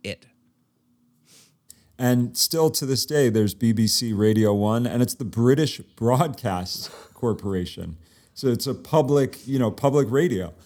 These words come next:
Speaker 2: So, uh, then what happened, uh, on August fourteenth, nineteen sixty-seven, so essentially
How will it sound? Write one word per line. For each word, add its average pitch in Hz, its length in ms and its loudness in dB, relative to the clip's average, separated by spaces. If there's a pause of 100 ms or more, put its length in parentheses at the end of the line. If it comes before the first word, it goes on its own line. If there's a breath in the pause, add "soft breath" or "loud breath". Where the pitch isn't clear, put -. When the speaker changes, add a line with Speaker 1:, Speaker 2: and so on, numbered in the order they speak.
(200 soft breath)
Speaker 2:
So, 151 680 0 (160)
uh, 143 380 2
then 165 220 2
what 175 180 -2
happened, 143 720 -4 (440 soft breath)
uh, 120 340 2 (120)
on 127 280 2
August 165 380 2
fourteenth, 156 540 -4
nineteen 147 520 -2
sixty-seven, 123 880 0
so 117 580 2
essentially 120 920 0